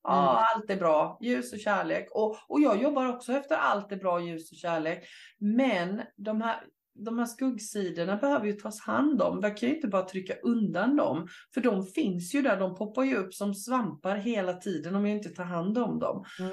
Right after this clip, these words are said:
Speaker 1: Så om jag tänker istället att okej, om jag försöker transformera om, jag har de här egenskaperna som jag inte gillar så mycket, men om jag skulle försöka transformera om dem till superkrafter och använda dem till något bra,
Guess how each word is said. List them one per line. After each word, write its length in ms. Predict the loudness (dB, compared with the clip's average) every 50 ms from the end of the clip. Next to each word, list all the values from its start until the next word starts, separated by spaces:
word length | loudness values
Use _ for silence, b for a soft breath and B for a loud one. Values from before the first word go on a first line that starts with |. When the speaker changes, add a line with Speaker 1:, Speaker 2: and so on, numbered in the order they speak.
| -8 -12
Speaker 1:
Så 420 | -16 -18 -2 2 6 8 8 8 6 4
om 140 | 2 4 4
jag 180 | 4 4 2
tänker 320 | 2 0 0 2 0 -2 -4
istället 580 | -4 -2 -2 0 2 2 2 0 -2 -2 -2
att 180 | -2 -2 -2 -6
okej, 480 | -10 -12 -8 -4 -2 -2 0 -2 -4 B B B B B B B _ 0
om 160 | 0 2 2
jag 140 | 0 0 -2
försöker 460 | -2 -2 0 -2 -2 -2 -2 -6 -6
transformera 1040 | -6 -6 -4 -2 0 0 0 -2 -4 -4 0 0 2 2 2 2 2 2 0 0 0
om, 300 | -2 0 2 2 2 2 2
jag 140 | 0 -2 -4
har 500 | -6 -8 -4 0 2 4 4 4 4 4
de 140 | 4 2 4
här 140 | 4 2 2
egenskaperna 720 | 0 0 0 0 -2 -2 0 -2 -2 -2 0 -2 -2 -2
som 140 | 0 -2 -2
jag 100 | -2 -2
inte 120 | -2 -2
gillar 380 | -2 -2 0 -2 -2 -2 -4 -6
så 120 | -6 -4
mycket, 360 | -2 -2 -2 -2 -2 -4 -6 -6 B B B B
men 500 | -4 -2 2 2 2 2 2 0 -2 -4 -4
om 180 | -2 0 0 2
jag 120 | 0 0
skulle 280 | -2 -4 -6 -8 -8 -8
försöka 420 | -8 -10 -8 -8 -8 -8 -6 -10
transformera 800 | -10 -8 -6 -4 -4 -4 -4 -4 -4 -2 0 2 2 2 0 -2
om 500 | -2 -2 0 2 2 2 2 2 2 2
dem 340 | 2 0 0 0 -2 -6 -10 -10
till 400 | -10 -8 -8 -8 -8 -10 -10 -12
superkrafter 880 | -10 -8 -6 -6 -8 -6 -8 -10 -8 -4 -4 -4 -4 -6 -6 -6 -4 -4
och 160 | -2 0 0
använda 440 | 0 2 2 0 -2 -2 -2 -2 -2
dem 200 | -2 -4 -6 -8
till 140 | -8 -8 -8
något 220 | -8 -8 -6 -2
bra, 360 | 0 0 0 0 0 -4 B